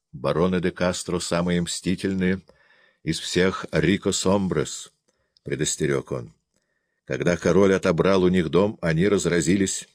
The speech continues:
страшными угрозами. Они сочтут величайшим надругательством, если там будет жить иудей. Подумай над этим, Дон Иегуда. Бароны де Кастро очень могущественны.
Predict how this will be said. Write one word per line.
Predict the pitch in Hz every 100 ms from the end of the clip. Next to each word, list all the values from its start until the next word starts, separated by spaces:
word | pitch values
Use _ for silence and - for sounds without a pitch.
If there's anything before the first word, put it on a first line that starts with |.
| -
страшными | - - 78 92 90 90
угрозами. | 87 82 104 90 78 - _ _ _ _ _ _ _
Они | - 76 98
сочтут | - 92 - 107 110
величайшим | 82 87 - 101 104 - 98
надругательством, | 104 95 98 101 120 120 - 98 85
если | 85 - 85
там | 82 90 92 76
будет | 85 78
жить | 73 76 80 - - _ -
иудей. | 73 73 71 67 - _ _ _ _ _ _ _ _ _
Подумай | - 73 80 127 127
над | 127 120
этим, | 117 104 95 85
Дон | 78 71
Иегуда. | 69 65 67 69 - _ _ _ _ _ -
Бароны | 73 78 95 104
де | 98
Кастро | - 98 104 - 104
очень | 104 92 - 101
могущественны. | 95 82 117 - 101 - 92 80 67